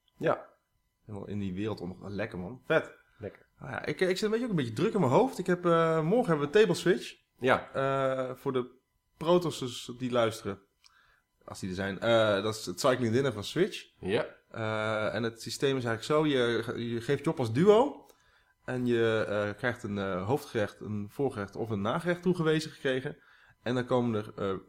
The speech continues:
Speaker 2: random mensen bij jou eten. En dan stap je op je fiets en dan ga je naar het volgende locatie. En dan is het gezelschap weer anders. En dan heb je weer een nieuwe gang. En zo fiets je dus, eh, de stad door.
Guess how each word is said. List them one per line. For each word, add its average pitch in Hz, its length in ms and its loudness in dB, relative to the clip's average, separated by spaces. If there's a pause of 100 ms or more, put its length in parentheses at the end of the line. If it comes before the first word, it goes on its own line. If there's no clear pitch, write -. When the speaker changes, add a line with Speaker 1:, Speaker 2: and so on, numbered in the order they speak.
Speaker 2:
random 120 320 2
mensen 117 460 0 (460)
bij 101 180 -2
jou 101 280 4
eten. 135 380 0
En 107 80 -4
dan 104 200 -4
stap - 220 -12
je - 80 -10
op 92 80 -10
je - 60 -20
fiets 180 200 2
en 127 60 -8
dan 120 100 -8
ga 117 60 0
je 113 60 2
naar 107 80 0
het 104 100 -10
volgende 117 320 0
locatie. 104 600 0
En 101 120 -2
dan 101 100 -4
is 92 40 -12
het - 100 -16
gezelschap 98 400 -6
weer 127 100 -4
anders. 170 200 6
En 139 60 -2
dan 131 60 0
heb 123 80 -4
je 123 60 -4
weer 107 80 -2
een 110 60 0
nieuwe 110 180 0
gang. 101 300 -2 (420)
En 123 80 -4
zo 120 100 0
fiets - 240 -2
je 123 80 0
dus, 107 220 -2
eh, 101 80 0
de 95 80 -4
stad 220 260 4
door. 175 340 2